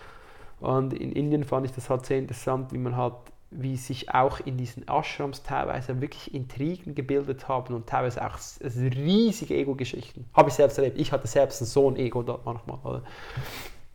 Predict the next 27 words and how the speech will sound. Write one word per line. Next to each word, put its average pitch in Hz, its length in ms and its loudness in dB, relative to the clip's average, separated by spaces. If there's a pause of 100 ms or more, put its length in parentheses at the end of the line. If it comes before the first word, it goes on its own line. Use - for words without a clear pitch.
(480)
Wo 139 100 4
du 135 120 6
einfach 139 460 6
merkst, 135 400 0
das 131 140 2
ist 135 40 4
auch 123 120 0
ein, 139 260 -4
ein 147 220 -2
Ego-Kampf 147 580 0
dort 127 300 0
auch, 135 240 4
weil 120 180 2
wenn 185 200 6
du 165 100 4
um 131 120 0
so 131 120 -2
einen 117 340 -4
Guru 123 300 2 (160)
herum 127 360 0
bist, - 400 -2 (680)
er - 80 -2
bringt 135 240 4
ja 117 80 0
Licht 131 340 0
in 127 80 -4
Schatten. - 480 2